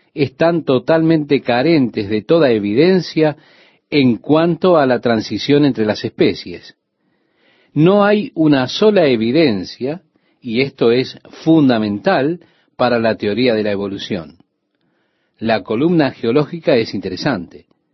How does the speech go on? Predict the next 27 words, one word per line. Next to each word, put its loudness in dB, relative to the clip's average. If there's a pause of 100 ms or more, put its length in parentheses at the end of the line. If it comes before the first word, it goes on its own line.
(500)
Por 0
supuesto -4
que -2
hay 0
involucrado -2
en -2
ello 2
un -2
pensamiento 0
cíclico. -8 (1200)
¿Cómo 2
datan -2
las -4
variadas 2
formas -2
geológicas? -6 (1080)
Lo 2
hacen 0
con 0
los 0
fósiles -2
que -6
se -4
encuentran -2
en 2
ellas 0
y -6